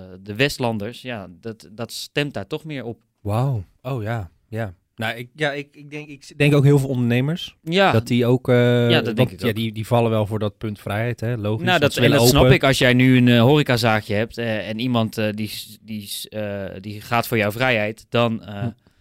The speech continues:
Speaker 1: ja, dan zou ik daar ook, eh, wel in ieder geval goed over gaan twijfelen.
Speaker 2: Ja. Leuk feitje is nog trouwens dat Baudet was een van de personen die het meeste media-aandacht heeft gehad.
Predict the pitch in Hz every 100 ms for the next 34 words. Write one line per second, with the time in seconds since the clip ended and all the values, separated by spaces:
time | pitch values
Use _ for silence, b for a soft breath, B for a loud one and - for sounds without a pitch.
0 | _ _ _ 131 98 98 107 104 110 104
1 | 95 98 117 147 151 139 127 - - 95
2 | _ _ 123 135 110 110 110 110 131 131
3 | 123 139 147 160 165 156 123 127 117 _
4 | b b b b 131 127 - 170 175 151
5 | 139 127 135 127 123 123 - 113 123 127
6 | 131 156 139 123 - 135 131 123 120 120
7 | 120 120 117 117 117 113 - - 117 135
8 | 139 123 120 113 127 151 - 120 120 110
9 | 98 92 90 87 95 87 92 80 -